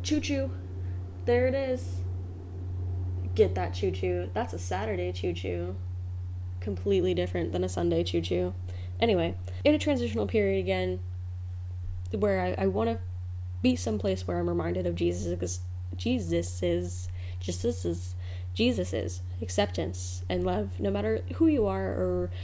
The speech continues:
what you're doing. And I like to be a part of people who are actually demonstrating that, and rather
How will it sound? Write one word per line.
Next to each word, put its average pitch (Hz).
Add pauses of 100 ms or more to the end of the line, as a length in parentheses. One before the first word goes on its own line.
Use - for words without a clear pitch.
(280)
what 220
you're 208
doing. 180
And 180
I 185
like 185
to 214
be 185
a 180
part 180
of 185
people -
who 180
are 170
actually 175
demonstrating 202
that, 285
and 170
rather 170